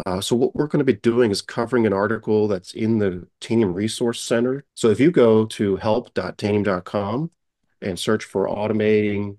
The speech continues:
uh, patching of new endpoints, there we go. Automate patching of new endpoints. I'm gonna click on that article here.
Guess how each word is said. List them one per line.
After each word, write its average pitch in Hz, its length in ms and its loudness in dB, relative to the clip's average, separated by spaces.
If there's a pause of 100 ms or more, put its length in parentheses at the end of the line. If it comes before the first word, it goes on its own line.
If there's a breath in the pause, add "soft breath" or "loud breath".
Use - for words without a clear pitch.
uh, 87 420 -12
patching 113 440 -2
of 98 80 -2
new 98 160 -2
endpoints, 165 800 -4 (220)
there 123 160 2
we 117 120 2
go. - 260 -4 (380 loud breath)
Automate 139 400 4
patching 113 340 -2
of 107 60 -2
new 101 140 -2
endpoints. 131 640 -4
I'm 95 60 -4
gonna 90 120 -4
click 110 340 -4
on 101 120 0
that 95 180 -2
article 95 400 -6
here. 139 340 -2